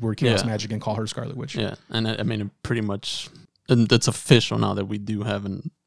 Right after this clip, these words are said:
Speaker 2: an X-Men or
Speaker 1: Mm-hmm.
Speaker 2: the X-Men.
Speaker 1: Right.
Speaker 2: Even if it is just her.
Speaker 1: And then we get
Speaker 2: That's
Speaker 1: the
Speaker 2: like
Speaker 1: post
Speaker 2: the start of the beginning
Speaker 1: Yeah,
Speaker 2: for
Speaker 1: right.
Speaker 2: it.
Speaker 1: Then we get the post-credit scene. So
Speaker 2: Yeah.
Speaker 1: we get, uh, we get White Vision, which is also from the comics too. So this is kinda cool. It, it, didn't it look like he had a little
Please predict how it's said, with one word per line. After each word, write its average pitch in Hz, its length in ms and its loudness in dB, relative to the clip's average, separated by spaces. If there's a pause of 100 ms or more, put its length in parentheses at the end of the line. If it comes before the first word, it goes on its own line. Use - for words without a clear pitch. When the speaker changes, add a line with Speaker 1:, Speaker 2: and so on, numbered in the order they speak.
(140)
Speaker 2:
an 110 140 4
X-Men 101 640 -2
or 104 120 0
Speaker 1:
Mm-hmm. 131 220 2 (120)
Speaker 2:
the 104 80 -6
X-Men. 151 480 -8 (240)
Speaker 1:
Right. 90 300 -6
Speaker 2:
Even 123 220 0
if 101 120 -4
it 107 80 -2
is 104 140 -4
just - 280 -8
her. - 300 -6 (380)
Speaker 1:
And 120 100 -2
then 120 60 0
we 123 80 2
get 120 80 2
Speaker 2:
That's 113 120 2
Speaker 1:
the 143 60 6
Speaker 2:
like - 40 8
Speaker 1:
post 120 60 4
Speaker 2:
the - 40 -2
start 104 240 0
of 101 60 -2
the 101 60 -4
beginning 101 520 -4
Speaker 1:
Yeah, 131 320 6
Speaker 2:
for 127 120 -2
Speaker 1:
right. 117 180 0
Speaker 2:
it. - 80 -10 (400)
Speaker 1:
Then 135 100 6
we 135 80 6
get 131 120 6
the - 60 -6
post-credit 147 460 6
scene. 113 380 -2 (360)
So 113 120 -2
Speaker 2:
Yeah. 113 60 2
Speaker 1:
we 113 100 4
get, 110 220 0
uh, 110 220 -4
we 117 80 2
get 113 160 4
White 127 220 4
Vision, 120 400 4 (420)
which 123 200 0
is 113 200 0
also 127 300 2
from 110 160 2
the 101 80 -2
comics 101 340 -6
too. 110 300 -6
So - 300 -10
this 127 160 -2
is 117 100 -6
kinda - 220 -4
cool. 107 240 -4
It, 139 160 2 (100)
it, 143 180 0
didn't 196 200 10
it 214 80 12
look 170 120 8
like 160 160 6
he 151 100 6
had 143 120 8
a 139 40 6
little 127 380 4